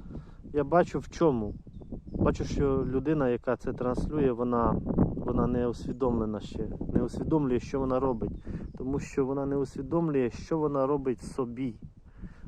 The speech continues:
Ось я що хоч-, о, нарешті я це сформулював. Людина, яка транслює токсичність, вона не усвідомлює, що вона робить із собою. Це супер для мене таке просте,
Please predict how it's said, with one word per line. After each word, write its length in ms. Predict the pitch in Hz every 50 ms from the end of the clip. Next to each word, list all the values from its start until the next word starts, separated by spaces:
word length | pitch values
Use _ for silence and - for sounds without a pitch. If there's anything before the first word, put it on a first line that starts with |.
| - -
Ось 260 | - 143 135 - -
я 80 | - 120
що 180 | - - 120
хоч-, 140 | - - 117 - - - - -
о, 140 | - 143 117
нарешті 460 | 110 - 131 147 160 - - - 135
я 60 | 127
це 220 | 117 - - 120 113 110 110 - - - - - - - - - - - - - - - - - - - - - - - - - - - - - - - - - - - - - - -
сформулював. 720 | - - 139 131 127 135 131 139 131 135 131 110 98 90 - - - - -
Людина, 300 | 135 135 135 185 190 170
яка 240 | 156 139 - 151 143
транслює 480 | - 156 139 139 - - - 143 139 131
токсичність, 640 | - 139 - - - 180 180 - - 127 - -
вона 140 | 135 139 139
не 140 | 139 143 143
усвідомлює, 640 | 139 - - - - 135 156 170 170 151 139 127 107
що 240 | - - - 151 143
вона 240 | 135 131 131 127
робить 360 | 127 139 143 135 131 117 - -
із 80 | 117
собою. 600 | - - - 139 127 120 120 123 120 107 95 95 - - - - - - - - - - - - - - - - - - - - - - - - - - - - - - - - - - - - - - - - - - - - - - -
Це 100 | 156 147
супер 720 | - - - - - - - - - - - - 160 135 120
для 160 | 127 131 139
мене 560 | 139 135 135 131 131 127 123 120 120 120 117 110
таке 420 | 107 - - - - 123 110 104 110 - - -
просте, 680 | - - 135 - - - - 170 156 143 131 123 120